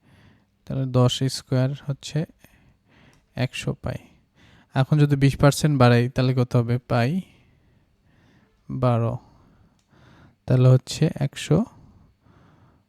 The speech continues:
চুয়াল্লিশ পাই।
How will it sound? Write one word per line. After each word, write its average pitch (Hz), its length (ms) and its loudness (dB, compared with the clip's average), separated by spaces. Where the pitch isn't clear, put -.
চুয়াল্লিশ 127 720 0
পাই। 117 220 -4